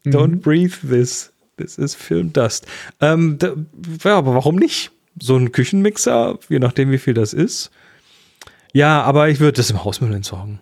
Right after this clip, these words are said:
Speaker 2: Ich glaube nicht, dass das
Speaker 1: Ja.
Speaker 2: tatsächlich problematisch ist. Kann ich mir nicht vorstellen. Nee.
Speaker 1: Ja, aber wie gesagt, ein, ein
Speaker 2: Was
Speaker 1: Dia
Speaker 2: zu
Speaker 1: so
Speaker 2: weit.
Speaker 1: unbrauchbar machen, dass jemand, der neugierig in die Mülltonne reinschaut, nichts mehr sieht.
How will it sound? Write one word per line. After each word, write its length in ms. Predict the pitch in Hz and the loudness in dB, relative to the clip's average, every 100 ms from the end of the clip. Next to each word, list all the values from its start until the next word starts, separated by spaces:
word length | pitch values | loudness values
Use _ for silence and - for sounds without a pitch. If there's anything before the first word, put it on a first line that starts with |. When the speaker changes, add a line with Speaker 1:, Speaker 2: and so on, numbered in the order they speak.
| _ | _
Speaker 2:
Ich 80 | _ | _
glaube 240 | 127 123 123 | 0 2 2
nicht, 180 | 127 | 2
dass 140 | 131 - | 0 0
das 140 | 95 | 0
Speaker 1:
Ja. 60 | 82 | 0
Speaker 2:
tatsächlich 400 | 120 120 107 117 | 2 0 0 -2
problematisch 680 | 120 110 110 95 98 107 - | -2 -2 0 0 -2 -6 -8
ist. 360 | 104 - - _ _ _ _ _ _ _ _ _ _ _ _ _ _ _ _ - | -10 -12 -16 _ _ _ _ _ _ _ _ _ _ _ _ _ _ _ _ -4
Kann 120 | 110 | 0
ich 40 | |
mir 60 | 107 | 2
nicht 140 | 104 | 0
vorstellen. 560 | - 104 101 107 98 101 _ _ _ _ _ _ _ | 0 -2 0 -2 -2 -6 _ _ _ _ _ _ _
Nee. 180 | - 104 - _ _ _ | -6 -6 -6 _ _ _
Speaker 1:
Ja, 80 | - | 2
aber 100 | 101 | 4
wie 40 | 98 | 4
gesagt, 240 | 101 - | 2 2
ein, 180 | 104 - | 0 2
ein 100 | 104 | 0
Speaker 2:
Was 80 | 98 | 2
Speaker 1:
Dia 240 | 131 160 | 2 2
Speaker 2:
zu 80 | 117 | 4
Speaker 1:
so 100 | 120 | 2
Speaker 2:
weit. 60 | 123 | 2
Speaker 1:
unbrauchbar 520 | 131 127 120 120 120 | 2 2 2 2 2
machen, 320 | 110 113 120 110 | 2 0 0 0
dass 180 | 104 | 0
jemand, 320 | - 104 107 107 | 0 0 2 2
der 100 | 98 | 2
neugierig 600 | 101 113 117 117 110 - | 4 2 0 0 0 0
in 120 | 104 | 0
die 80 | 95 | 4
Mülltonne 520 | 107 127 120 113 101 | 2 2 0 0 2
reinschaut, 480 | 95 107 - 101 110 | 2 0 0 0 0
nichts 240 | 113 - | -4 0
mehr 140 | 92 | 0
sieht. 400 | 90 101 165 - | 2 0 -2 -8